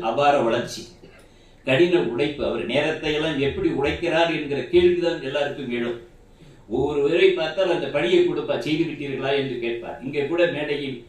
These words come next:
இந்த மேடை நடப்பது எப்படி இருக்க வேண்டும் என்பது அவருடைய கட்டு-, கட்டளைகள் உண்டு. சிலது கவனிக்கப்படாத போது அவர் கோபம் மாறிவிடும். எதை பற்றியும் கவலைப்பட மாட்டார். செய்ய வேண்டியதை சிறப்பாக செய்ய வேண்டும் என்பதுதான் ஆண்டிப்பனுடைய எண்ணம்.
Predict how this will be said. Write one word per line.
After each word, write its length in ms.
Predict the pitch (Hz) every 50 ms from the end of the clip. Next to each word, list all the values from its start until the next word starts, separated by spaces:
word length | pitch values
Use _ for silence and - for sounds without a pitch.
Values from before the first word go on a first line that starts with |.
| - - - - -
இந்த 140 | - 120 117 113
மேடை 280 | 127 156 170 175 170 -
நடப்பது 420 | - 135 131 147 151 156 165 151 143 135
எப்படி 240 | 131 - 165 156 151
இருக்க 220 | 151 151 - 160
வேண்டும் 380 | 151 156 165 170 165 175 175 175
என்பது 260 | 151 - - 151 139
அவருடைய 280 | 135 127 127 123 117 117
கட்டு-, 300 | - - - - 107 - - - - - - - -
கட்டளைகள் 540 | 156 160 - 190 190 175 175 170 147 131 -
உண்டு. 180 | - 151 139
சிலது 460 | 120 - 147 143 131 127 151 143 139 139 - -
கவனிக்கப்படாத 840 | - 143 - 214 - 180 208 196 175 170 165 160 156 156 165 151 143
போது 220 | 151 170 175 170 156 139 - -
அவர் 220 | 143 139 139 -
கோபம் 280 | - 175 175 175 170 170
மாறிவிடும். 480 | - 143 - 139 - - - - - - - - - - - -
எதை 260 | 113 120 135 151 170 170
பற்றியும் 500 | 170 175 175 175 - 180 185 175 143 139
கவலைப்பட 400 | 135 135 127 127 117 117 113 107
மாட்டார். 400 | 117 110 - - - - - - - - - _ - - - - -
செய்ய 280 | - 151 151 175 185 202 190
வேண்டியதை 500 | 180 175 - 143 143 151 147 135 139 139 135
சிறப்பாக 520 | 123 - 143 147 143 143 143 139 135 123 123
செய்ய 240 | - 156 156 180 185 175
வேண்டும் 280 | 170 175 175 170 151 143
என்பதுதான் 560 | 139 135 135 135 127 - 120 110 196 190 - 123
ஆண்டிப்பனுடைய 680 | 131 143 147 147 143 139 120 131 131 117 110 104 101 - - 113
எண்ணம். 340 | 131 139 151 - - -